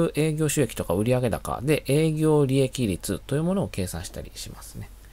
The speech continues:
営業利益率とかを重視している企業もあったりしますんで、まあ、それ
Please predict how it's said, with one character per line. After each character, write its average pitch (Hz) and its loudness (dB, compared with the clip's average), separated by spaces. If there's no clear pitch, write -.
営 175 0
業 233 0
利 262 -2
益 285 0
率 254 0
と - -2
か 107 6
を 98 8
重 135 4
視 107 0
し - -4
て 101 0
い 95 4
る 95 -2
企 101 0
業 90 2
も 85 0
あ 87 -2
っ - -6
た 82 -6
り - -8
し 87 -8
ま 85 -4
す - -8
ん 87 -4
で、 101 2
ま 110 0
あ、 139 -4
そ 165 0
れ 175 -2